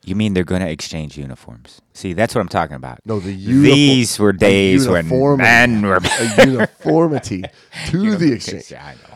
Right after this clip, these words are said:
Speaker 1: I'm kidding.
Speaker 2: Harness holding is accomplished by the non-exchange hands, and arm position does not interfere with the exchange. Purging can be accomplished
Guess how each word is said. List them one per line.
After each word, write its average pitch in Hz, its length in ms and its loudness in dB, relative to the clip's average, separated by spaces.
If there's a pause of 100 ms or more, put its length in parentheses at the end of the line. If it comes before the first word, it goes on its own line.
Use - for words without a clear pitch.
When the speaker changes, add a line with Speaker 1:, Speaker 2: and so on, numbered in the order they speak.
Speaker 1:
I'm 87 80 -14
kidding. - 180 -6
Speaker 2:
Harness 151 280 -2
holding 113 340 -2
is 104 160 -6
accomplished 101 580 -6 (340)
by 92 260 -6
the 90 200 -10
non-exchange 92 840 -8
hands, 82 480 -12 (420)
and 85 520 -10
arm 135 300 -2
position 92 720 -12 (400)
does 98 200 -6
not 117 300 -10
interfere 139 380 -8
with 98 160 -8
the 131 80 -8
exchange. - 460 -14 (340)
Purging 120 460 -4
can 117 160 -6
be 117 100 -4
accomplished 107 640 -8